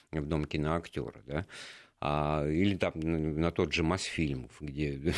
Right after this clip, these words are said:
<laughs> у воды да не напиться. Это мне просто матушка всю жизнь на Мосфильме проработала, и я вот это всё, э, видел, эту вереницу людей, так сказать, э,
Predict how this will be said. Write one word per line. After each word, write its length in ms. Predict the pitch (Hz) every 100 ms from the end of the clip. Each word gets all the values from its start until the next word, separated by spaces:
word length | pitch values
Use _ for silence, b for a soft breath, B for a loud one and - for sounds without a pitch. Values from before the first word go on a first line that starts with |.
| - 175 175
<laughs> 920 | 170 - 120 - - - - - -
у 80 | 95
воды 380 | 104 98 98
да 100 | 78 90
не 140 | 92
напиться. 580 | 95 101 90 73 - 67
Это 360 | 69 67 71
мне 200 | 69 71
просто 320 | 69 80 - 82
матушка 380 | 78 - -
всю 220 | - - 78
жизнь 260 | 78 73
на 80 | 73
Мосфильме 540 | 76 76 - 76 71
проработала, 720 | 69 80 78 85 113 151 92 78
и 180 | 76 76
я 200 | 90 107
вот 180 | 95 -
это 220 | 82 85
всё, 220 | - 85
э, 340 | 87 78 78 -
видел, 400 | 78 87 73 71
эту 360 | - 65 - - B B B -
вереницу 680 | 78 76 82 85 80 - 85
людей, 420 | 78 78 80 73
так 200 | - -
сказать, 300 | - 73 67
э, 260 | 76 78